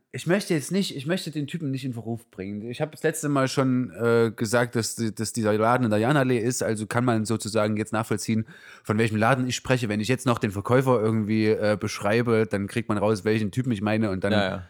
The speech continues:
Speaker 1: ne,
Speaker 2: Ja.
Speaker 1: ich mache ja hier, ich bin ja Meinungsmacher sozusagen, deswegen
Speaker 2: Ja.
Speaker 1: versuche ich mich wirklich zurückzuhalten. Und ich habe jetzt, ich bin eine Beziehung eingegangen mit dem. Also ich habe mit ihm gesprochen, er hat mir das erklärt, er hat mir die Dinge erklärt, er hat, ja genau, und das, und da geht das los.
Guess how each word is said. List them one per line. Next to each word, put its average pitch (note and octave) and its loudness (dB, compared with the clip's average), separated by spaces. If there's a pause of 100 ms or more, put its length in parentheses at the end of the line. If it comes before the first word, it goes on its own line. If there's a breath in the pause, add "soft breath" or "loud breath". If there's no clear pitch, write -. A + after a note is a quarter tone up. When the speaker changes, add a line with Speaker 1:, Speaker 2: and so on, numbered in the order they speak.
Speaker 1:
ne, G2+ 2
Speaker 2:
Ja. F2 0
Speaker 1:
ich - -6
mache A2 -2
ja G2+ 0
hier, G#2+ -2
ich G2 -6
bin G#2+ -4
ja G#2 -2
Meinungsmacher G2+ -2
sozusagen, F#2+ 0
deswegen G2 -2
Speaker 2:
Ja. G2+ 2
Speaker 1:
versuche G2+ -2
ich G2+ -4
mich F#2+ -4
wirklich G2 -6
zurückzuhalten. F#2+ -4 (540 soft breath)
Und A2 0
ich G#2 2
habe B2+ 4
jetzt, A2+ 0
ich - -8
bin C3 2
eine B2+ 4
Beziehung B2+ 2
eingegangen G2 -2
mit F#2+ -4
dem. F#2 -4
Also G#2+ 0
ich G#2 -2
habe A#2+ 4
mit A2 0
ihm G#2+ -2
gesprochen, C3+ 2
er G2+ 2
hat A2+ 0
mir A2+ 0
das G#2 0
erklärt, A#2 2
er - 2
hat G#2+ 0
mir G#2 0
die F#2+ -4
Dinge A#2+ 2
erklärt, A2+ 2
er G2 0
hat, G#2+ -2 (1080 loud breath)
ja B2+ 4
genau, C#3+ 4
und A2+ 2
das, D3+ 4
und C3+ 0
da C3 4
geht B2+ 4
das B2 2
los. B2 4